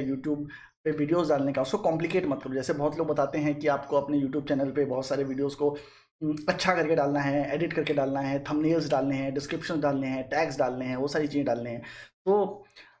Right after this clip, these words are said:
आप, अ, पूरा time उसी को बनाने में जुट जाते हो, आप इस पे ध्यान नहीं देते हो कि आप videos बना रहे हो। मेरा ये मानना है कि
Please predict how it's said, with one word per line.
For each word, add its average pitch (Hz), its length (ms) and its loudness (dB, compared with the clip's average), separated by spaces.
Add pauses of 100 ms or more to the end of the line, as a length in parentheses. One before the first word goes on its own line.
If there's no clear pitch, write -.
आप, 151 260 2
अ, 147 440 4 (100)
पूरा 190 180 6
time 190 320 0
उसी 196 340 0
को 190 280 0
बनाने 156 360 2
में 156 200 4
जुट 156 140 -2
जाते 147 320 0
हो, 147 240 2 (120)
आप 143 180 2
इस 143 80 -8
पे 196 120 0
ध्यान 165 200 0
नहीं 170 100 -2
देते 160 240 0
हो 160 100 -2
कि 165 140 -4
आप 151 160 0
videos 151 320 2
बना 139 180 2
रहे 120 120 0
हो। 120 120 -2
मेरा 139 300 2
ये 226 120 4
मानना 175 280 2
है 175 200 -2
कि 180 120 -4